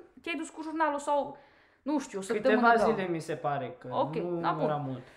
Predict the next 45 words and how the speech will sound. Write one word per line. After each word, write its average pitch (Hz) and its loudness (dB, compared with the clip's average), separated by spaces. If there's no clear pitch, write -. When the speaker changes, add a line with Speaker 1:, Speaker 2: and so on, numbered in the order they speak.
Speaker 1:
Deci, 285 -4
în 277 0
alte 359 2
cuvinte, 277 -2
hai 277 2
să 269 -4
presupunem 240 -4
că 214 -4
luni, 208 0
că 208 -2
contează 285 0
un 294 -2
pic 285 -6
Speaker 2:
Cam 311 0
Speaker 1:
și 320 0
Speaker 2:
așa, 233 4
Speaker 1:
gapul 175 6
ăsta 190 2
Speaker 2:
luni, 247 6
Speaker 1:
de 226 4
zile. 226 6
Speaker 2:
marți 185 0
era 202 0
și 220 -8
după - -6
aia 208 0
ne-am 196 -6
plecat 190 -4
pe 180 -4
la, 170 -2
pe 165 -4
la 160 -4
un 156 -6
vineri, 156 -4
sâmbătă. 131 -10
Deci, 135 -14
acea 151 -4
săptămână, 185 -8
numai 180 -8
că 170 -8
Speaker 1:
În 247 4
Speaker 2:
era, 294 8
Speaker 1:
alte 311 2
Speaker 2:
yeah. 262 0
Speaker 1:
cuvinte, 214 -2